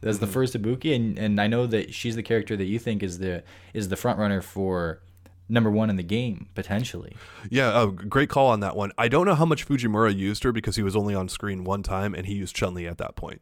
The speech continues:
Speaker 2: So I don't
Speaker 1: Mm-hmm.
Speaker 2: know if he was using her quite a bit more, but still, again, you know, thirty-third place for him, right? Not that great. Um, Ibuki's always been a character that's very hard to play at a tournament, uh, and do very well with her. You see very few pros actually do quite well.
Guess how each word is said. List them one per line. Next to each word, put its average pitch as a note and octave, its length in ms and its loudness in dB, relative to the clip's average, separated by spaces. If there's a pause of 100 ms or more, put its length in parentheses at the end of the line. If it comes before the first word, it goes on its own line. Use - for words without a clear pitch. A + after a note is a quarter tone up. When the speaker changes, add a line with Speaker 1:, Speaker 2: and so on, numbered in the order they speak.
Speaker 2:
So G#2 220 -2
I A2 140 4
don't A#2+ 140 6
Speaker 1:
Mm-hmm. B2 80 0
Speaker 2:
know B2 80 6
if A2 80 2
he B2+ 80 2
was A2+ 160 4
using G#2+ 260 2
her G2 180 4
quite F#2+ 220 2
a - 20 -2
bit F2+ 120 -4
more, A#2 240 4
but G2+ 160 -2
still, G2+ 240 0
again, F#2 420 -4
you - 100 -6
know, F2+ 60 -4
thirty-third G2 440 -4
place F2+ 220 -4
for - 200 -8
him, E2 100 -12
right? F#2+ 240 -2 (320)
Not A2 160 2
that G#2 160 2
great. G2 340 -2 (380)
Um, B2 500 0 (540)
Ibuki's E3 440 4
always F3 180 4
been D3+ 120 2
a C#3 40 2
character B2+ 340 2
that's A2 200 2
very A2+ 220 4
hard A2+ 500 0
to A2+ 120 -6
play A#2+ 720 2 (160)
at A2 160 -2
a G2 60 -4
tournament, - 840 -6 (400)
uh, G#2+ 240 6
and A2+ 200 2
do A2 140 2
very A2 200 8
well G2+ 200 6
with F#2+ 140 2
her. F#2+ 120 0
You F#2+ 140 -2
see A#2+ 160 0
very G#2+ 220 4
few G#2+ 160 -6
pros G2 380 0
actually F#2 320 -4
do F#2 280 -6
quite - 360 -4
well. E2 320 -8